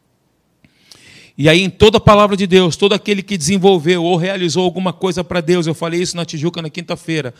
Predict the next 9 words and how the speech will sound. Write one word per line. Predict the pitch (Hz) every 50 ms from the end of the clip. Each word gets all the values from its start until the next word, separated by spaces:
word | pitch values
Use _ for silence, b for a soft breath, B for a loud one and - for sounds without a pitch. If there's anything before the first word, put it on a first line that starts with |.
| B B B B B B
do | - 139 165
mais | 156 165 185 202 190 -
complexo | - - 196 180 - _ - 190 185 180 175 - - - - 165 - -
ao | 160 175 175
mais | 170 170 185 190 190 175
simples, | - - - - 208 220 196 - 170 147 127
não | 160 180 220 254
fez | 233 - - - 196 190 196 208 190
sem | - - - - 185 185 196 196